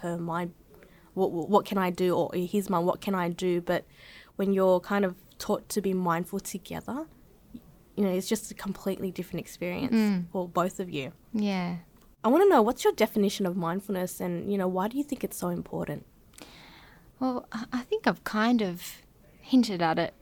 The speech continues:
Speaker 2: with just talking about hypnobirthing, 'cause
Speaker 1: Yeah.
Speaker 2: for me, I mean, I think some people come into hypnobirthing, like, after they've gotten into the world of mindfulness and
Speaker 1: Mm.
Speaker 2: meditation, that kind of stuff. For me, it was the opposite. So
Speaker 1: Mm-hmm.
Speaker 2: I had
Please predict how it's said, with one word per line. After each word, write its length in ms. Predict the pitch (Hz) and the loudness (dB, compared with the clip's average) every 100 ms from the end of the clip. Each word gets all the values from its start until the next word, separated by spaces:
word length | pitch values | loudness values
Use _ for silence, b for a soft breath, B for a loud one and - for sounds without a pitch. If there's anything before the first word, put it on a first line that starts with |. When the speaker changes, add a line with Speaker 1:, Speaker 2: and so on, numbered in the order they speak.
| 202 | -6
Speaker 2:
with 220 | 185 170 | -4 -4
just 220 | - 208 - | -4 -4 -2
talking 380 | 185 175 185 175 | -4 -2 -2 4
about 320 | 165 156 - - - - - - | 8 8 6 -4 -20 -20 -14 -2
hypnobirthing, 640 | 214 214 175 170 170 175 | 0 2 2 2 2 -2
'cause 200 | 170 185 | 0 0
Speaker 1:
Yeah. 180 | 208 175 | 0 2
Speaker 2:
for 140 | 214 247 | 8 8
me, 500 | 240 247 247 240 - - | 10 8 6 4 0 4
I 60 | 220 | 6
mean, 220 | 220 214 B B B | 6 4 B B B
I 60 | |
think 200 | 220 254 | 4 4
some 260 | - 277 285 | 6 6 6
people 280 | 320 320 302 | 4 2 0
come 260 | - 220 | 2 4
into 360 | 214 214 - 208 | 6 4 2 -2
hypnobirthing, 580 | 202 208 190 185 185 180 | 0 0 2 2 2 0
like, 240 | 170 170 - | 0 0 4
after 440 | 175 185 - 208 | 6 6 4 -4
they've 360 | 196 180 175 - - - - _ | 0 -2 -4 -10 -20 -20 -20 _
gotten 280 | 196 180 175 | 4 4 4
into 240 | 185 180 | 2 2
the 100 | 180 | 2
world 360 | 175 175 175 175 | 6 8 10 8
of 100 | 160 | 2
mindfulness 720 | 160 165 160 156 170 160 160 208 | -2 0 0 -2 -2 -2 2 4
and 140 | 202 | 6
Speaker 1:
Mm. 40 | |
Speaker 2:
meditation, 580 | 180 170 165 175 165 170 | 4 2 0 0 0 0
that 140 | 165 170 | -2 -2
kind 180 | 180 | -4
of 60 | 175 | -2
stuff. 240 | - 208 254 B B | 4 4 4 B B
For 80 | 208 | 2
me, 100 | 190 | 2
it 60 | |
was 140 | 185 175 | 2 -2
the 100 | - | 0
opposite. 600 | 180 190 233 - 415 427 | 0 0 0 2 0 0
So 140 | 208 196 | 4 6
Speaker 1:
Mm-hmm. 80 | 196 | 8
Speaker 2:
I 120 | 196 | 6
had 260 | 196 180 | 4 0